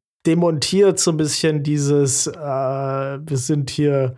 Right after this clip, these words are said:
die Mitte der Gesellschaft, bla, bla, bla, was da einfach für ein Potenzial drin steckt oft,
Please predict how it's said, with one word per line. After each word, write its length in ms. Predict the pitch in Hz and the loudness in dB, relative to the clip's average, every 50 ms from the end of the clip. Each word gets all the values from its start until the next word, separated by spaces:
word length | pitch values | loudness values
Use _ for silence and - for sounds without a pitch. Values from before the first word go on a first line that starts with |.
| - - - - - - - - _ _ _ _ | -12 -20 -20 -20 -20 -20 -20 -20 _ _ _ _
die 60 | - 143 | 0 2
Mitte 280 | 143 143 139 147 147 | 2 2 0 0 0
der 140 | 143 143 131 | 0 0 0
Gesellschaft, 880 | 127 139 131 127 135 135 135 143 139 127 - - 139 135 127 127 - _ | 0 -2 -2 0 2 2 2 2 0 -2 -2 -2 -2 -2 -4 -6 -8 _
bla, 120 | 143 139 | -4 -2
bla, 140 | 127 139 143 | 0 0 -2
bla, 400 | 131 127 139 135 135 135 143 139 | -2 -2 -2 -2 0 0 0 0
was 160 | 139 139 139 - | 0 -2 0 0
da 100 | 180 156 | 0 0
einfach 360 | 156 165 147 135 - 165 - | 0 0 0 0 -2 -4 -2
für 120 | - - | 0 0
ein 100 | 165 156 | 0 0
Potenzial 680 | - 180 165 165 165 156 131 - - 151 139 147 156 156 | 0 -2 0 0 0 0 0 0 0 0 0 0 0 0
drin 280 | 151 156 143 147 147 139 | 0 0 0 0 0 0
steckt 360 | - - - 147 131 131 - | 0 -2 -2 -4 -4 -6 -6
oft, 400 | - 147 135 - - - - - | -4 -4 -4 -4 -6 -8 -12 -16